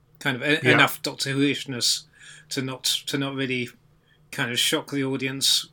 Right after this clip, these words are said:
Speaker 1: Felt like something where you could sneak in a, a pure historical by, um, you know, undercover, as it were. But, um, but yeah, no. So I quite, I quite like that. So I like the fact it kept you guessing until, until you saw the mud moving and thought, "Oh,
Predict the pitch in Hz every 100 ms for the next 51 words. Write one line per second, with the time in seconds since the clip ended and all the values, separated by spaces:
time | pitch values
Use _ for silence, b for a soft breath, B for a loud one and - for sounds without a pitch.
0 | - - 135 127 139 - 143 127 135 123
1 | 123 - 147 135 143 131 127 - _ b
2 | b b b b 139 - 143 131 123 -
3 | 147 127 135 127 135 131 131 131 131 131
4 | 123 _ _ _ _ _ _ - - b
5 | _ _ - - 139 127 123 117 151 135
6 | 127 143 127 127 - _ _ _ _ -
7 | 117 - 135 143 - B B B B 143
8 | 135 - 147 139 135 135 139 131 _ -
9 | - 160 165 185 151 - 175 156 147 135
10 | 156 139 170 139 160 139 147 139 135 127
11 | 156 143 143 139 151 135 135 147 143 139
12 | 135 151 135 131 143 131 123 _ _ B
13 | B B B - 139 147 131 123 147 123
14 | 135 135 131 139 123 131 131 135 - -
15 | 143 127 131 131